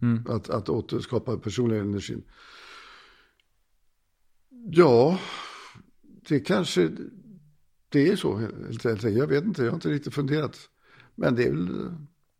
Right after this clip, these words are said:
Speaker 2: att, eh, jag tycker nog det är skönt att, att ta en promenad för mig själv eller, eller vidden, jag vet inte, det skapar, åka båt.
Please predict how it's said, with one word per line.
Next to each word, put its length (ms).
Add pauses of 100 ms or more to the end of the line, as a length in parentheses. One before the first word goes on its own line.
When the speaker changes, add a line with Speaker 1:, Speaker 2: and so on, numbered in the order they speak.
(1120)
Speaker 2:
att, 300
eh, 240 (2500)
jag 200
tycker 240
nog 180
det 100
är 60
skönt 380
att, 360 (520)
att 140
ta 120
en 60
promenad 500
för 180
mig 120
själv 320
eller, 340 (1040)
eller 400 (840)
vidden, 520
jag 120
vet 100
inte, 120
det 160
skapar, 540 (1600)
åka 340
båt. 480